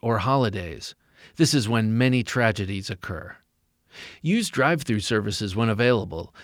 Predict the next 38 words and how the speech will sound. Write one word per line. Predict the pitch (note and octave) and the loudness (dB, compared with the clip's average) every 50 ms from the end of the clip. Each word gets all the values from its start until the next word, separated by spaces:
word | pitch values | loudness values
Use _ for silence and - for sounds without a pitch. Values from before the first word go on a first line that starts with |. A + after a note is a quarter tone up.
| - - _ - | -20 -20 _ -12
at | - E2+ E2 - | -10 -10 -10 -6
restaurants, | - B2 B2+ A2+ - - A2+ A#2 A2 A2 G#2+ - | -2 -2 -2 -2 -2 -2 -2 0 0 0 -2 -4
banks, | - A#2+ B2 B2+ B2 A#2 - | -2 -2 0 0 -2 -2 -4
pharmacies, | - - C3 C3+ C#3 C3+ - - C3+ C3+ A#2+ | -2 -2 0 0 0 0 -2 -2 -2 -2 -2
dry | - - C3+ C#3 D3 C#3 | -2 0 2 2 2 0
cleaners, | - - C#3+ D3 C#3+ C#3 B2+ G#2 | 0 -2 -2 0 0 0 0 0
et | A#2+ A2+ | -2 -2
cetera, | - - D3+ D3+ - - G#2 G#2 G#2 - _ _ _ _ - | -2 0 -2 -2 -2 -4 -6 -6 -8 -10 _ _ _ _ -6
and | - F3 E3 E3 | -4 -2 0 0
pay | E3+ F#3+ F3+ | 2 2 2
for | E3+ - C3+ A#2+ | 2 0 -2 0
gas | D#3 G3 D#3+ A2+ C3 B2 - A2+ | 0 0 0 0 -2 -2 -2 -4
at | G2+ F2+ | -4 -4
the | - F#2 | -4 -4
pump. | - A#2 A#2+ G#2 F2+ D#2+ - - _ _ _ _ _ _ _ _ _ _ _ _ - - - - - | -2 -2 -2 -2 -4 -8 -12 -18 _ _ _ _ _ _ _ _ _ _ _ _ -20 -20 -16 -8 -4
If | C3+ B2 B2+ | -4 0 0
you | C3+ A#2+ | 0 0
see | - - E3 F3 | 0 0 0 0
a | E3 | 0
child | - - D#3 D3+ D3+ D3 C3+ | 0 0 0 0 2 0 0
alone | - - B2+ A#2+ B2 B2+ C3+ C#3+ D3 D3 | 0 0 0 2 4 4 6 6 4 2
in | A#2+ C3 C3 | 2 0 0
a | C3 A#2+ | 0 0
vehicle, | G#2+ B2 B2 A#2 G#2+ G#2 - - G2+ G#2 G#2 G#2+ - A#2+ A#2+ | 0 0 0 0 0 0 -2 -4 -6 -6 -8 -8 -10 -8 -4
get | G#2+ C3+ C3+ C3+ B2+ | 2 2 4 4 4
involved. | B2+ A#2 G#2+ F#2 A#2 G2 F2 D2 C#2+ - - - - _ _ _ - _ _ | 2 2 0 -2 -4 -6 -6 -8 -10 -14 -18 -20 -20 _ _ _ -20 _ _
Call | - - C3+ D3+ F3+ F#3+ | -2 0 0 2 2 2
nine | E3 D3 D3 D#3 D#3 C#3+ | 0 0 0 0 2 2
one | C3+ C3+ B2+ B2 | 2 2 2 0
one | B2 B2 A#2 A2+ A2+ | 0 0 0 -2 -2
immediately. | - - B2 A#2 A#2+ A#2+ B2 B2 A#2 A2 G#2 F#2+ - - - - - - _ _ - - - - - | -4 -2 -2 -2 0 0 0 0 0 -2 -4 -6 -10 -12 -16 -16 -18 -20 _ _ -20 -20 -20 -12 -8
If | - A2 F#2+ - | -6 -6 -6 -6
the | G#2 G2 | -6 -6
child | F2+ - - B2 C3 C3+ C3 A2+ - | -6 -4 0 2 2 2 2 2 0
seems | - B2 A2+ G#2+ G#2+ G2+ | 0 0 0 0 -2 -2
hot | - - - C3+ D#3 F3 - | -4 -2 0 0 0 0 0
or | - D3 C#3+ C3+ | 0 0 0 0
sick, | - - - F3+ C#3 G2+ - - | 0 -2 -2 -2 -2 -4 -6 -12